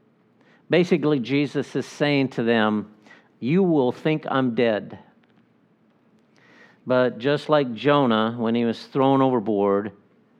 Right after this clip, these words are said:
God will miraculously give me life, just like he gave Jonah life. 'Cause I think about it, remember that when the sailors, they threw him off the boat, they just figured he was dead.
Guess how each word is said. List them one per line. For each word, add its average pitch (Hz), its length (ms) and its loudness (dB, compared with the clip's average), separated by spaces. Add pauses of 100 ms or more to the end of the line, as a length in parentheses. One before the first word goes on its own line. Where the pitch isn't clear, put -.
(760)
God 135 680 2 (680)
will 123 180 2
miraculously 123 1200 0 (360)
give 117 320 -2
me 117 200 2
life, 104 420 2 (420)
just 120 260 -8
like 110 200 -2
he 113 140 -2
gave 104 540 0
Jonah 113 400 0
life. 85 420 -8 (340)
'Cause 147 120 -2
I 156 100 6
think 190 240 0
about 139 260 4
it, 117 40 0
remember 151 260 2
that 135 100 2
when 127 160 2
the 110 80 0
sailors, 151 480 2
they 113 140 2
threw 143 280 -2
him 139 120 2
off 131 180 0
the 117 80 -6
boat, 120 360 0
they 127 120 0
just 139 220 -6
figured 120 300 -2
he 120 140 -2
was 117 240 -4
dead. 104 440 -2